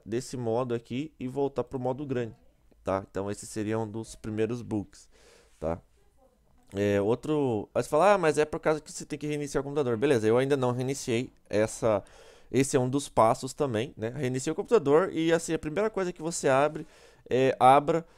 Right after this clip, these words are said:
a sua Steam, tá? Mas os outros menus aqui, ó, eles funcionam normal. Menu de amigos, entendeu? É,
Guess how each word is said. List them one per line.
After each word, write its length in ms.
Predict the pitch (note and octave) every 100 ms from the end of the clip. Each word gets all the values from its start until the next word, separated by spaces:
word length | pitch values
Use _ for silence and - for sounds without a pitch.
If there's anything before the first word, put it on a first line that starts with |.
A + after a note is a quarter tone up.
| _ _ -
a 100 | C3
sua 320 | - D3 D3+
Steam, 460 | - - D3 C3+ - _ _ _ -
tá? 200 | G#2 G#2+
Mas 200 | A#2 B2+
os 100 | C3+
outros 340 | F3 G3 F#3
menus 400 | F#3 D3+ C#3+ D3+
aqui, 300 | B2 - F#3+
ó, 100 | G3
eles 160 | A#2+ A#2+
funcionam 320 | C#3 D3+ C#3+
normal. 380 | D#3 F#3+ D3+ A2+
Menu 160 | A2+
de 100 | A#2 B2
amigos, 500 | A#2 C#3 F3 - _ _ _ _ _
entendeu? 460 | - G#2+ G#2 A2+ D3 _ _ _ _ -
É, 760 | G#2+ A2 A2 A2 G#2+ G#2 G#2